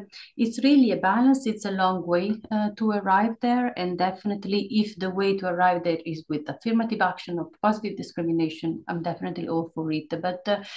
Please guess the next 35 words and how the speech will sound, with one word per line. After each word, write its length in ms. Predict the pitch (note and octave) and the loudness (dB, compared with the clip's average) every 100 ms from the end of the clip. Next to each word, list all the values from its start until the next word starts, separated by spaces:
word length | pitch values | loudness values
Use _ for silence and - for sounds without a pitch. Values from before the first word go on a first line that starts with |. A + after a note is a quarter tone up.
| - - - | -16 -12 -6
I 60 | |
have 240 | G#3 C4+ B3+ | -2 0 2
the 120 | B3 - | 0 0
feeling 320 | A#3+ A#3 A3+ | 0 2 0
sometimes, 840 | - A3+ A3 A3 G3+ G3 G3 G3 | 0 2 2 2 -2 -2 -8 -6
uh, 160 | G3+ G3 G3 - - _ | -6 -6 -10 -20 -20 _
the 160 | - G#3 | -4 0
really 440 | G#3+ B3 A3 A3 | 4 6 6 2
final, 360 | A3 B3 B3+ A3+ G3+ | 2 4 4 2 -2
final 400 | G3+ F#3+ F3+ E3+ | -6 -6 -4 -4
goal, 340 | D#3+ D#3+ D#3+ D#3+ | 0 0 2 0
uh, 540 | - - - - F3+ E3+ | 0 -4 -8 -4 -2 -2
is 160 | F3 F#3+ | -4 -4
not 240 | F#3 F3 | -4 -4
there 240 | E3+ E3 | -4 -4
all 180 | E3 D#3 | -4 -4
the 120 | D#3 | -6
time, 400 | - C#3+ D3 D3+ | -4 -2 0 0
and 280 | D#3+ D#3+ E3 | -2 -4 -2
this 220 | D#3+ E3 | -2 -4
is 140 | E3 D#3+ | -10 -8
at 160 | D#3 | -6
least, 360 | D#3+ D#3+ D#3+ - | -4 -4 -6 -6
um, 600 | D#3+ D#3 C#3+ C#3 C#3 - | -4 -2 -4 -4 -6 -8
at 160 | - F3 | -8 -4
least 220 | G3 G3 | -4 -2
my 80 | F3 | -2
consideration 840 | E3 D#3 - D3+ D3 C#3+ C#3 D3+ C#3+ | 0 -2 -2 0 2 0 -2 -2 0
in, 180 | C#3+ - | 0 -4
with 160 | E3 D#3+ | -6 -2
my 140 | D3 | -2
experience 600 | C#3+ - - D#3+ D3+ D3 | -2 -8 -6 -4 -4 -6
in 220 | D#3 E3+ | -4 -2
the 100 | D#3+ | -2
workplace. 640 | D3+ D#3+ D3 - C3+ D3 | -2 -6 -8 -8 -8 -8